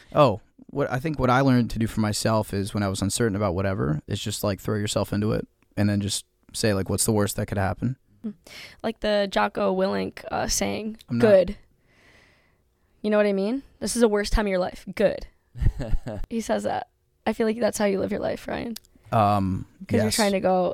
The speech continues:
Speaker 2: A and S.
Speaker 1: Uh,
Speaker 2: You
Speaker 1: yeah.
Speaker 2: know what I mean?
Speaker 1: Well, I mean, regardless of what you're trying to do, just,
Speaker 2: Right.
Speaker 1: just go, just go, you know, throw yourself into things and, yeah, just, just learn it, 'cause you, whether it works out or not, you have grown.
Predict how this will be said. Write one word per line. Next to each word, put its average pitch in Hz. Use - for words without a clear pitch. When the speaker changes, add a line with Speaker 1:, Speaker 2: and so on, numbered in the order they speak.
Speaker 2:
A 202
and 196
S. 196
Speaker 1:
Uh, 107
Speaker 2:
You -
Speaker 1:
yeah. 208
Speaker 2:
know 202
what 196
I 190
mean? 196
Speaker 1:
Well, 123
I 120
mean, 107
regardless 107
of -
what 98
you're 85
trying 98
to 104
do, 95
just, 98
Speaker 2:
Right. 196
Speaker 1:
just 117
go, 120
just 110
go, 113
you 120
know, 104
throw 123
yourself 110
into 104
things 104
and, 101
yeah, 147
just, 123
just 151
learn 160
it, -
'cause 135
you, 143
whether 170
it 165
works 151
out 156
or 165
not, 165
you 113
have 110
grown. 101